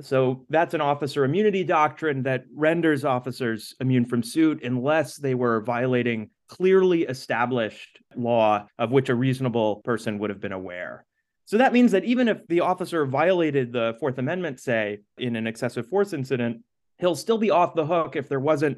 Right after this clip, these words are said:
very, very direct precedent saying that what he did was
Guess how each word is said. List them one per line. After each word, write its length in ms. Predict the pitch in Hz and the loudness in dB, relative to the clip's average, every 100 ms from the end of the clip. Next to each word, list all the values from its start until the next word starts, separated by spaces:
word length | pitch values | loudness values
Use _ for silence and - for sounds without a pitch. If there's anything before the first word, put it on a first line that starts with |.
| - | -6
very, 320 | 147 202 202 | 2 4 6
very 320 | 160 156 151 | 4 2 2
direct 540 | 131 127 120 117 - _ | 0 0 0 -2 -6 _
precedent 640 | 117 113 113 104 92 - _ - | -8 -6 -6 -6 -8 -18 _ -6
saying 560 | - 117 107 95 92 - 113 | -2 0 -2 -6 -12 -16 -4
that 300 | 101 95 - | -4 -2 2
what 160 | 110 | 2
he 100 | 110 | 2
did 380 | 95 95 92 - | 0 -2 -2 -6
was 480 | 110 90 85 - | -4 -4 -4 -10